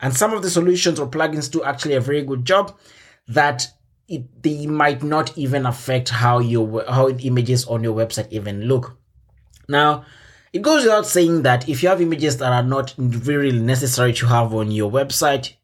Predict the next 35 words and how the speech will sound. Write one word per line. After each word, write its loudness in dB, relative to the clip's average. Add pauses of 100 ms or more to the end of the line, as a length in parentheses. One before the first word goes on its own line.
it's -12 (260)
best 2
to -4
do 2
away, 0 (120)
uh, 2
with -6
them 2
if -4
they -2
do -2
not 0
have -4
any -2 (400)
sort 0
of, 2
uh, 2 (240)
business 0
need 0
or 2
business -2
use 0
for -6
your 0
website 0
or 0
marketing -4
use. -4 (540)
It's 0
best 0
to 0
say 2
you 0
do -2
without, 0